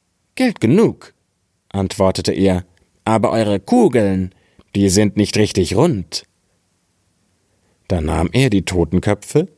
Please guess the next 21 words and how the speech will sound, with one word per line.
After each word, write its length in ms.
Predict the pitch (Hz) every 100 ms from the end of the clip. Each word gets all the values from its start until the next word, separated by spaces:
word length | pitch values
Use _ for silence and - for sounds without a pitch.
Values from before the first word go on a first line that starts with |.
| _ _ _ _
setzte 500 | - 101 147 - 202
sie 200 | 185 185
in 100 | 113
die 100 | 101
Drehbank 720 | 92 92 90 90 90 117 - _ _ _ _
und 300 | 131 139 -
drehte 340 | 185 156 - 98
sie 160 | 98
rund. 440 | 95 98 90 - - _ _ _ _ _ _ _ _ -
„So, 480 | 95 160 143 113 92 _ _ _ _
jetzt 400 | 107 180 190 -
werden 240 | 143 143
sie 100 | 127
besser 360 | 123 131 - 117
rollen“, 520 | 95 104 101 92 90 - _ _ _ _ _ _
sagte 380 | 98 98 - 67
er. 320 | 92 85 82 _ _ _ _ _ _ _ _ _ _ _ _ -
„Ha, 180 | 165 - - _ - -
nun 360 | 113 240 277
macht's 260 | 131 98 -
Spaß.“ 500 | - 123 95 -